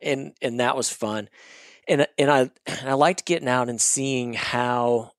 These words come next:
I mean, I learned a lot about the terrain and how animals use the terrain.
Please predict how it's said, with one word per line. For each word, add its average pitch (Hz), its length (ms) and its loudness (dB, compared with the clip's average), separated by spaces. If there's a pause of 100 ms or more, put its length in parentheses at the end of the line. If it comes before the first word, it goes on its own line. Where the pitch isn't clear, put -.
(380)
I 131 40 -4
mean, 135 120 2
I 170 60 6
learned 202 280 4
a - 40 8
lot 139 220 6
about 127 240 4
the 120 60 -4
terrain 131 520 0
and 113 120 -4
how 131 200 0
animals 120 440 -2
use 127 220 -4
the 117 60 -8
terrain. 117 540 -4